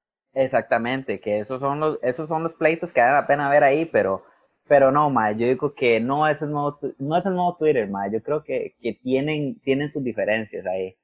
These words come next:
tienen sus diferencias. Ambos invocan arena, pero Twitter suele ser así como más progre, por así decirlo.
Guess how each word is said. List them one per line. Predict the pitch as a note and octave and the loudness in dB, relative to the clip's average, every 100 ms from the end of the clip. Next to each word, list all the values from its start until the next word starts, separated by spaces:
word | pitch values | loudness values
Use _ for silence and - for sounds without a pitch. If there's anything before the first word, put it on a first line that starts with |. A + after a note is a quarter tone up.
| _ | _
tienen | A2 A#2 | -10 -6
sus | A#2+ | -6
diferencias. | G#2+ G#2+ A2 G#2+ G2 | -2 0 0 -2 0
Ambos | A#2+ D3 F#3 F3 - | 0 2 -2 -4 -6
invocan | B2+ B2+ C3+ E3+ D3 | -2 -2 0 -2 2
arena, | C3+ D#3+ F3 F3+ _ | 2 2 -2 -8 _
pero | C3 B2 A#2+ A2+ A2 A2 F2+ - - | 2 4 4 4 4 4 2 -4 -2
Twitter | C#3 D#3 D3+ | 2 2 0
suele | D3+ D#3 D3 | 0 0 0
ser | D3 | -2
así | D3 C#3+ | -2 -4
como | - G#2+ | -10 -8
más | G2 G#2+ - | -6 -6 -4
progre, | C3 B2+ G2 E2 _ | 0 2 0 -4 _
por | F#2+ | -4
así | F#2 A2 | -4 0
decirlo. | G#2+ G#2+ G#2 F2 | -2 0 -2 -4